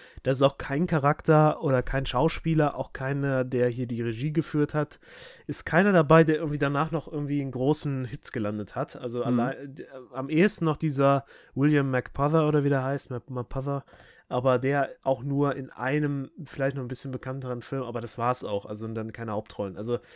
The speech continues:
Speaker 1: das ist nicht so ein Strittbrett gewesen für andere Karrieren oder so, sondern das ist alles dann irgendwie so auch ein One-Hit-Wonder irgendwie hier gewesen.
Speaker 2: Mhm.
Speaker 1: Und, ähm, ist schwierig dann natürlich sowas zu finden, wenn es nicht von anderen vorgeschlagen wird. Also das war jetzt Zufall,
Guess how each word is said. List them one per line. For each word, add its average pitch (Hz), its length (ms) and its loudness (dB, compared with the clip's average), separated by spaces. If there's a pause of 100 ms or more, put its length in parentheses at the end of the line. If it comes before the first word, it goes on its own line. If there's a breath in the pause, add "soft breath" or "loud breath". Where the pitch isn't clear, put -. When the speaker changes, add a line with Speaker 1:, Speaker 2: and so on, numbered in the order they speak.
(220 loud breath)
Speaker 1:
das 131 140 -2
ist 147 140 -2
nicht 180 220 2
so 170 180 4
ein 156 220 2
Strittbrett - 720 0
gewesen 156 420 2
für 147 460 2
andere 156 560 4
Karrieren 151 500 0
oder 143 200 0
so, 143 200 -2
sondern 139 200 -4
das 131 160 -8
ist - 80 -8
alles 151 280 -4
dann 135 180 -8
irgendwie 139 200 -6
so 131 320 -2
auch 131 420 0
ein 131 300 -12
One-Hit-Wonder 95 680 -6
irgendwie 98 300 -8
hier 98 220 -10
gewesen. 98 420 -8 (300 loud breath)
Speaker 2:
Mhm. 98 260 -2
Speaker 1:
Und, 113 280 -6
ähm, 113 340 -6
ist 139 380 -10
schwierig 190 240 0
dann 175 120 4
natürlich 165 220 0
sowas 156 240 2
zu - 80 -2
finden, 156 320 -4
wenn 127 120 0
es - 140 -4
nicht 135 120 -6
von 113 120 -10
anderen 120 220 -4
vorgeschlagen 98 560 -6
wird. 95 120 -8
Also 110 140 -6
das 123 160 -6
war 139 80 0
jetzt 123 160 0
Zufall, 196 480 2